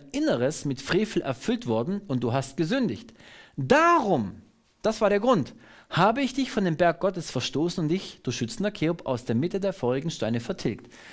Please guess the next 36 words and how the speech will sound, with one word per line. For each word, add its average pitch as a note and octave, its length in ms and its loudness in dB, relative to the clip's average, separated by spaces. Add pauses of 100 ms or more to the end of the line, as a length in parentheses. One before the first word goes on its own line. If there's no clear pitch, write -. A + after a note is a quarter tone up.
(140)
Also F3+ 200 4
was G3+ 140 0
Gott C4+ 140 2
hier C#4 120 4
macht, G#3+ 240 2
ist G#3+ 120 -4
Folgendes. B2+ 480 2 (1300)
Gott D#3+ 200 4
sieht, A#3 360 2 (420)
okay, D3+ 300 0
das, G#3+ 220 2
was B3+ 160 -2
er A3 140 4
macht, G3 240 2
ist D#3 160 -4
nicht F3+ 120 0
mehr A3 120 0
nach F3 140 0
dem, F3 200 0
was D#3 160 -2
ich - 160 -4
eigentlich A#2 340 0
wollte. G2+ 320 -2 (1200)
Aber D#3 180 4
er F3 140 4
hat A3 160 4
ihm F#3+ 100 2
freien F3 540 2
Zugang, A3+ 320 -2
denn D3 180 2
selbst E3 300 2
Engel A3 420 0 (140)
haben D#3 320 0
einen D#3 100 0
freien A#2+ 380 0
Willen. C#3 240 0